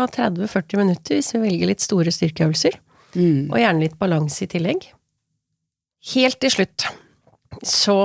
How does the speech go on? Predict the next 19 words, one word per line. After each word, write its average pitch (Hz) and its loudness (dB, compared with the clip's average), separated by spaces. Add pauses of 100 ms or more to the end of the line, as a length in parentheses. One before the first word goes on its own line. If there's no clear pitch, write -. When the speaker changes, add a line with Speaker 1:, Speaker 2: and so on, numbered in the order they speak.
(600)
Speaker 1:
lurer 208 2
jeg 165 2
jo 208 0
litt 202 -2
på 185 -2
hva 175 0
dere 185 0
tenker - -2
hvis 165 0
dere 160 2
skal - -2
oppsummere. 165 0 (260)
Eh, 180 2 (320)
hva 185 0
er 185 0
på - -2
en 196 6
måte 180 0
de 190 0